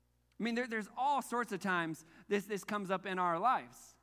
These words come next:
You know, someone cuts us off in traffic and we yell, you know, with the windows closed so they don't hear us,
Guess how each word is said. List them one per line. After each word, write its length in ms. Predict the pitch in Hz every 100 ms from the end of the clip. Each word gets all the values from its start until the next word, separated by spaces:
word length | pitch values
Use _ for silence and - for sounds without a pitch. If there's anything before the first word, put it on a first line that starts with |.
| _ _ _ _ _ _ -
You 100 | 202
know, 80 |
someone 320 | 180 240 220 170
cuts 340 | - 220 -
us 240 | 233 208 208
off 400 | 202 214 180 - - - -
in 140 | 185
traffic 680 | - 202 214 233 - 175 - - 185 -
and 160 | 185
we 320 | 196 208 196 - -
yell, 580 | 165 175 175 170 190 - - _ _ _ _
you 80 | 160
know, 80 | 139
with 120 | 127
the 60 | 139
windows 380 | 147 135 123 -
closed 300 | 127 123 -
so 80 |
they 60 | 131
don't 120 | 120
hear 180 | 143 139
us, 240 | 139 -